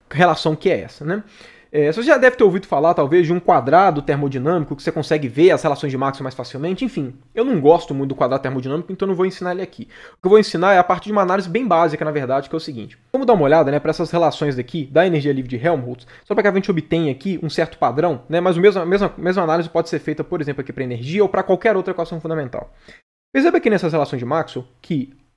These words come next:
as variáveis nas quais você está fazendo a derivada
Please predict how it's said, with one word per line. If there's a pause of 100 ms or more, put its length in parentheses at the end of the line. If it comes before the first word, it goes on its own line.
(180)
as
variáveis
nas
quais
você
está
fazendo
a
derivada